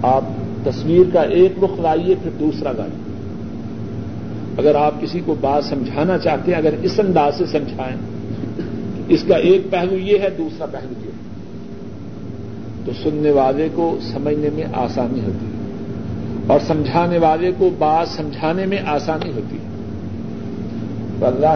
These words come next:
سے بہتر سمجھانے والے کون؟ اب جو پڑھ رہے ہیں ہم سبق، اس سے یہ سبق ہمیں ملتا ہے کہ بات سمجھانے کے جو آداب ہیں، ان میں سے ایک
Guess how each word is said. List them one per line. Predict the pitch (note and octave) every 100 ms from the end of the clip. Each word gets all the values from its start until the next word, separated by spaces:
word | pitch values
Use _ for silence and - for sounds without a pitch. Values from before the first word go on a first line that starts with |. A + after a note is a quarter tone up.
| -
سے | D3
بہتر | C#3 - -
سمجھانے | C#3 B2 - C3+ C#3+
والے | B2+ B2+ C#3+ -
کون؟ | A#2+ A#2+ - - - - - - - - A2 - - - - - - - - - - - - - - - -
اب | C3 C3
جو | C#3+ -
پڑھ | D#3 F3
رہے | E3
ہیں | F3+
ہم | E3+ D#3+
سبق، | - - -
اس | -
سے | - F3 D#3+
یہ | -
سبق | - A#2+ B2+ - C#3
ہمیں | A3
ملتا | A3 D3+ F3
ہے | D3+ A#2 A#2 - - - - - - - - - - - -
کہ | B2 A#2+ C3
بات | C3 D#3 F3 F#3 -
سمجھانے | F3 D#3 C3+ C3 D#3 F3 F#3+ F#3
کے | F3+ F3+ E3
جو | F3 E3+ D#3 A2+ - - - - - - - -
آداب | D3+ D3 C#3+ D3+ G3+ F#3+ D#3+
ہیں، | F3 - - - - - - - - - - - - - - - - -
ان | A3+
میں | A3+ A3
سے | - F#3+
ایک | F#3